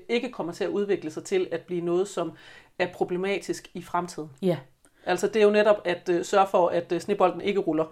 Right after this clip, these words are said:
Speaker 1: Vi tager snebolden og samler den op.
Speaker 2: Som vi snakkede om, inden vi gik i gang med at optage, at jeg, jeg og Jakob tager jo virkelig ansvar for især min situation.
Speaker 1: Ja.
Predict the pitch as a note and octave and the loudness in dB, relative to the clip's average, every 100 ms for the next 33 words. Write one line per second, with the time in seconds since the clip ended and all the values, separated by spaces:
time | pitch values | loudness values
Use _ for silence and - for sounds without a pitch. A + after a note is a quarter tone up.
0 | - F3 F3+ F#3+ F#3+ F#3 E3+ D#3+ D3+ D#3+ | -4 -4 6 6 6 2 2 0 -4 -2
1 | D3+ C#3+ D3 - _ - - A3+ G3+ F#3 | -2 -8 -14 -16 _ -20 -2 0 2 0
2 | F#3 G3+ G#3 G#3+ F#3+ F#3+ G3+ A3+ G3+ E3+ | 0 4 4 4 0 0 0 0 0 -2
3 | E3+ F3+ F#3 F3 F#3+ F#3+ - D#3+ E3 E3 | -2 -4 -2 0 -2 -2 -4 -4 -4 -8
4 | - - - - E3+ E3+ - - F#3 F3 | -10 -12 -10 -4 -4 -4 -12 -16 -2 0
5 | F#3+ G#3+ E3+ E3 F#3+ F#3 - F3 E3 E3 | 0 -2 -2 -2 -2 -4 -6 -6 -6 -4
6 | G3+ G3+ - F#3+ A3 - D#3 D3 - - | -4 -4 -4 -4 -4 -4 -4 -4 -12 -20
7 | - _ _ _ - - G3 G3 - - | -20 _ _ _ -6 4 4 4 -12 -20
8 | - _ - F3+ G#3+ G3 F#3 G3 A#3+ G#3 | -20 _ -12 -2 2 4 4 4 4 0
9 | - F#3+ D#3 D3 C3+ G#3 G#3 G3 | -2 -2 0 -4 -4 -4 -2 2